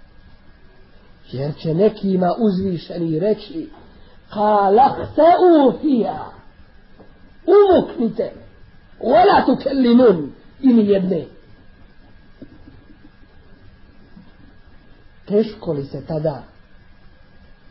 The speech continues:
nevjernicima i nepokornima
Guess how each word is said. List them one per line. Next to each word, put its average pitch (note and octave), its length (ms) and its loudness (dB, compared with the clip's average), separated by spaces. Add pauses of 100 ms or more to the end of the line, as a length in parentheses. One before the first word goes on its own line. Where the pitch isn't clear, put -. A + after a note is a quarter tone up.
(180)
nevjernicima C#3 1120 -6 (840)
i C3 80 -8
nepokornima A#2 1000 -12